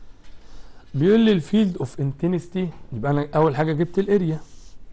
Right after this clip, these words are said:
ب sixty سنتيمتر سكوير. بيقول لي found in a field of oh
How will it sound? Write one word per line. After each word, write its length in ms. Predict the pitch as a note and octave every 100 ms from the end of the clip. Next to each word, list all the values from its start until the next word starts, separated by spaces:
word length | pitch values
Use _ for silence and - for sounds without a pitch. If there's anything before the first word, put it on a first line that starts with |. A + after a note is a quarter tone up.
| - - -
ب 80 |
sixty 480 | C3 F3 E3 - G3
سنتيمتر 640 | F#3 B2+ A2 G#2+ A#2 D3 D3+
سكوير. 460 | - F3+ F3+ E3+ - - C3+
بيقول 240 | C3 E3+
لي 140 | F#3+
found 340 | E3+ F3+ F#3+ E3+
in 40 | C#3
a 120 | C3 -
field 360 | F3 E3+ D3+ -
of 40 | - -
oh 120 | D#3+